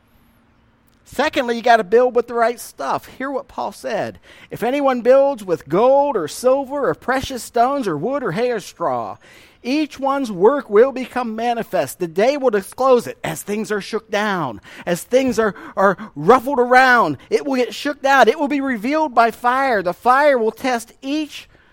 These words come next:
kind of work that has been done. And if the work that's been built on the foundation survives,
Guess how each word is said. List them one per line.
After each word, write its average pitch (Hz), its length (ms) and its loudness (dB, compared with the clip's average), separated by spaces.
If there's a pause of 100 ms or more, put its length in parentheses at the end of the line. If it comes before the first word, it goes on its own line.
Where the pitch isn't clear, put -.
(120)
kind 269 400 -2
of 170 160 -4
work 226 400 2
that 175 120 -8
has 208 360 -4
been 226 260 -6
done. 156 560 -8 (640)
And 147 120 -6
if 170 120 -8
the 170 100 -6
work 262 360 2
that's 180 220 -10
been 180 160 -8
built 254 320 2
on 214 100 -4
the 165 80 -6
foundation 233 720 -4
survives, 202 720 -4